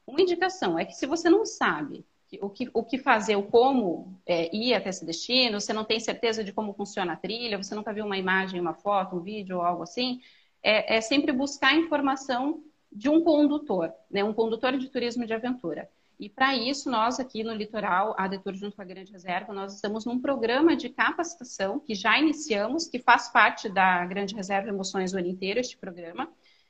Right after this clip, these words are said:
que é justamente capacitar os operadores e receptivos de ecoturismo e turismo de aventura do litoral do Paraná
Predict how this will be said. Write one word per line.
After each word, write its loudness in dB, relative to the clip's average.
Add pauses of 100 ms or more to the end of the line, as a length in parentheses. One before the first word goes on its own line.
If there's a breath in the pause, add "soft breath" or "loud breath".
que 2
é 4
justamente 0 (100)
capacitar 0
os 0
operadores 0
e 0
receptivos -4
de -4
ecoturismo -4
e -4
turismo -2
de -4
aventura -4
do -4
litoral -4
do -6
Paraná -4